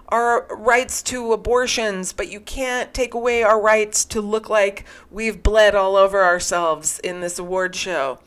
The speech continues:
And that's important, to h-, stand by your, um, you know, y-, we have issues here. We have a lot of issues, obviously, in the world right now that we <laughs> have to be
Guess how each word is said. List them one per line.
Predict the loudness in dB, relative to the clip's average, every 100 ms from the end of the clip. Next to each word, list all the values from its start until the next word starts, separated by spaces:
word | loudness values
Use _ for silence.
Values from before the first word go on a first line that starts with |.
| -20 _
And | -12 -4 0
that's | 0 -2
important, | -6 -4 -4 -4 -10 -18 -20 _
to | -10
h-, | -10 -8
stand | -6 -2 -2 -2
by | -2 -2
your, | -4 -6 -4 -2 -2 -6 -10 _ _ _ _ _
um, | -6 -6 -6 -10 -14 -18 _ _ _ -20 -20 -18
you | -10 -8
know, | -6
y-, | -8 -12 -12
we | -10 -8
have | -8
issues | -6 -10 -10 -10 -10
here. | -8 -8
We | -10 -8
have | -8
a | -6
lot | -2 -2
of | -2
issues, | -6 -8 -10 -12 -14 -8
obviously, | -6 -6 -6 -8 -8
in | -8
the | -10
world | -8 -8 -8
right | -8 -8
now | -6 -6 -8 -12 -18 -4
that | -4
we | -4 -6
<laughs> | -6
have | -6 -8
to | -8 -10
be | -10 -10